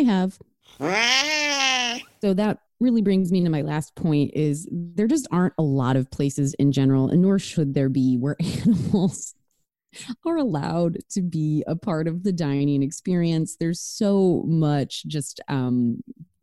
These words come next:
food safety and cross-contamination and all that stuff. So, like, I also get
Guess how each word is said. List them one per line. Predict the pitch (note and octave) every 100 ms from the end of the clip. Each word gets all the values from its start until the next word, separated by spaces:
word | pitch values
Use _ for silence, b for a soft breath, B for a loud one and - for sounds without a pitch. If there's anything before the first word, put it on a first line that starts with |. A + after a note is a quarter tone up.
| _ -
food | G#3 F#3+ F#3 F3+ E3+ -
safety | - F3 D#3+ - D#3+ D3+
and | D3 C#3 C3+
cross-contamination | G3 F3 - F3 F3 D#3 D3+ C#3+ C#3 - C#3
and | -
all | C#3
that | C3 -
stuff. | - -
So, | A#3
like, | A3+ -
I | D4 E4 -
also | G3+ G3+ F3 D#3 C3
get | - F3+ C3